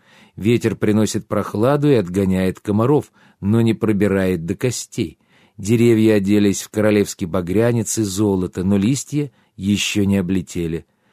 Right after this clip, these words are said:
Созрели, но не успели испортиться плоды. Сытые звери путешественниками не интересуются, разбойники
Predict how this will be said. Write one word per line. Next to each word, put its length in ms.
Созрели, 800
но 120
не 120
успели 520
испортиться 580
плоды. 640
Сытые 600
звери 420
путешественниками 1000
не 320
интересуются, 1000
разбойники 960